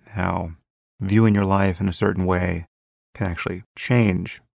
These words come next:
what there is to notice about your life. And there are ma-, many other topics here. Population ethics is a very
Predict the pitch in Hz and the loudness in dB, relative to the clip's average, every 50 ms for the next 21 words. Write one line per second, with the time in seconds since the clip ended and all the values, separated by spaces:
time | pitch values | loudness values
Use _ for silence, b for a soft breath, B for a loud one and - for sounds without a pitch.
0 | _ _ _ - 98 92 - 101 107 123 117 92 78 - - _ _ _ _ _ | _ _ _ -6 -6 -4 0 2 4 4 4 2 0 -2 -12 _ _ _ _ _
1 | _ - - 110 113 117 113 95 87 - - - 87 78 - 90 90 87 87 87 | _ -8 -2 2 4 4 4 4 2 0 -2 -4 -4 -4 -4 -6 -6 -4 -6 -6
2 | 85 - - _ _ _ _ _ _ _ _ _ _ _ _ _ _ - 110 110 | -8 -12 -18 _ _ _ _ _ _ _ _ _ _ _ _ _ _ -4 0 2
3 | 117 117 123 - 117 113 117 123 123 123 110 101 - 107 95 87 - - - - | 4 4 4 2 2 0 2 4 6 6 6 4 4 4 2 2 2 -2 -6 -4
4 | - 92 92 - - _ _ _ _ - - 107 101 - 101 104 104 101 - 110 | -4 -4 -4 -6 -10 _ _ _ _ -2 0 0 2 2 2 2 2 2 2 2
5 | 104 98 - 104 101 92 - - - - 117 95 101 107 104 104 98 95 85 | 0 0 2 0 -2 -2 -4 -8 -10 -8 -6 -2 0 2 2 2 2 0 -2